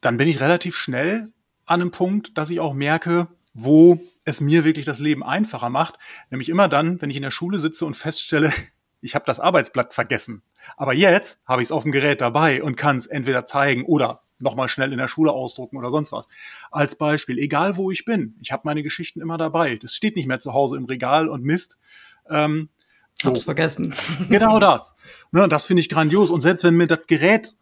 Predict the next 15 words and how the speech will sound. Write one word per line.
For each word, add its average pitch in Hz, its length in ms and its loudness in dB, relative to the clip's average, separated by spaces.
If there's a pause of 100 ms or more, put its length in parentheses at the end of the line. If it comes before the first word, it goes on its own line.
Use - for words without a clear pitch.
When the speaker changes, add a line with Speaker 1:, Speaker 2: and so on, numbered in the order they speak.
Speaker 1:
unterwegs 156 440 -2
geklaut 214 480 2
wurde, 127 320 -4
dann 139 180 -6
kann 175 180 -6
ich 180 140 -4
mich 175 140 -4
ja 160 380 0
bei 156 100 4
den 160 120 0
meisten 165 300 -2
Systemen 170 600 2
über 170 340 2
die 156 140 -2
Online-Sicherung 165 960 -2